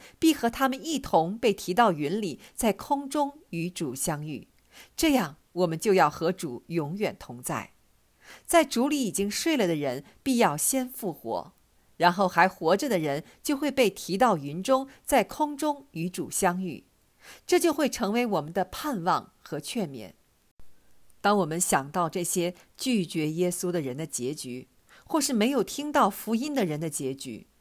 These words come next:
我们就要更加迫切地去传福音，去为他们祷告。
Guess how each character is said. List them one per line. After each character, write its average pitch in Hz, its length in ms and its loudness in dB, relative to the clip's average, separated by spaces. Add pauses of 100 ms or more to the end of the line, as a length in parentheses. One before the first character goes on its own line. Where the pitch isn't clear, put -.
(160)
我 170 100 -4
们 160 140 -4
就 202 140 0
要 156 160 0
更 277 360 -2
加 180 240 2
迫 262 320 -4
切 180 200 -4
地 143 100 -6
去 - 160 -14
传 139 300 -14
福 147 160 -12
音， 160 260 -10 (240)
去 - 140 -4
为 233 160 2
他 - 180 -4
们 190 100 -4
祷 - 280 -8
告。 143 260 -2